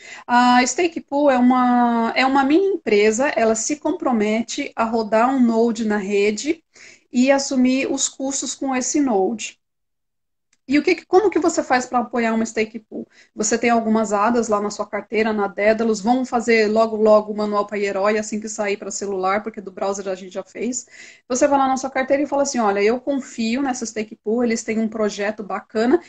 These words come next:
e eu delego as minhas adas. A minha ada vai pra algum lugar, eu movimento pra algum lugar?" Não, a sua ada continua na carteira. O que você emitiu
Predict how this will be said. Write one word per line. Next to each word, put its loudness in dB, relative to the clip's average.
e -2
eu 6
delego 6
as 2
minhas 8
adas. 2
A -8
minha 8
ada 4
vai 4
pra 2
algum -2
lugar, 2
eu 0
movimento 0
pra -2
algum -8
lugar?" 2
Não, 2
a -2
sua -2
ada -2
continua -2
na 0
carteira. 0
O -6
que -18
você -6
emitiu -2